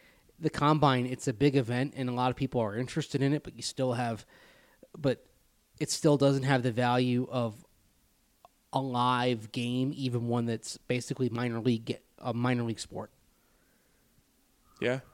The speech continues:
Speaker 1: So, I, I wanna get more into the, the ratings on the Combine and comparing them, because it was, I wonder how the N F L feels about this, and I wanna do a kind of, get, get some numbers and do a cross-year, uh, comparison, uh,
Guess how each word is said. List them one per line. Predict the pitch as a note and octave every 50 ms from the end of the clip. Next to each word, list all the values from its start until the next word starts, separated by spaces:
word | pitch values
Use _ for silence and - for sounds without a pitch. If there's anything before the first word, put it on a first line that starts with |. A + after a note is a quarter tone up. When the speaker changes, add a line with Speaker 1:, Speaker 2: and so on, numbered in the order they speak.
| - _ _
Speaker 1:
So, | - - B2 A2 G#2+ - - - - - - - - - - - - - - - - - - - - - - - - - -
I, | C#3 D3+ D3
I | - E3 D#3+
wanna | D3+ E3 F#3 F#3 F3
get | D3 D#3 C#3
more | C#3 C#3+ C#3 C#3 C3+
into | C3+ C3 C3
the, | A#2 B2 A#2+ A#2
the | A#2+ B2
ratings | A2+ B2 B2+ B2+ B2+ B2 B2 A#2+
on | A#2+ A#2
the | A2
Combine | - - A#2+ A#2 A#2 A2+ A2+ A2+ A2+ G#2+ A2 A#2 B2
and | A#2 G#2+ G#2+ G#2+ - - _
comparing | - - A#2+ A2+ A#2+ B2+ A#2 A#2 A#2 A2+
them, | A2 G2+ G2+
because | A#2+ - - A#2+ A2+ B2
it | A#2+ -
was, | C#3 B2+ - - - - - - - - - _ _ - - _ _ _ _ _ _ _ _ _ - _ _ _ _ _ _ _ _ _ _ _ _ -
I | D#3+
wonder | D#3+ E3 G3+ A3 A3+ A3
how | - - F3+ E3+ D#3
the | D3 D3
N | C#3+
F | C#3+ C#3+ B2+ - -
L | B2+ A#2 A2+
feels | A2+ - A#2+ B2 B2 A#2 G#2+
about | A#2 G#2+ G#2 A2+
this, | C3+ -
and | - C3
I | C#3
wanna | D3 D#3 F3 E3+ C#3
do | B2 C3+
a | B2+ A2+
kind | - - B2+ B2 A#2+
of, | A#2 - - C#3+ B2
get, | C#3+ - - - - _
get | - C#3 -
some | - - B2+ A#2+
numbers | A#2+ A#2+ A#2+ A#2 A#2+ A#2+ A2
and | - A2+
do | A2 A#2
a | G#2+
cross-year, | - - - C3+ A#2+ A2+ - - - A#2 A#2 A2 G#2 - - - - - - - - -
uh, | A#2 B2+
comparison, | - - - B2+ A#2+ - - B2+ B2+ B2 A#2 - - B2 A2 G#2+ G#2 G2 - - - - - - - - _
uh, | - B2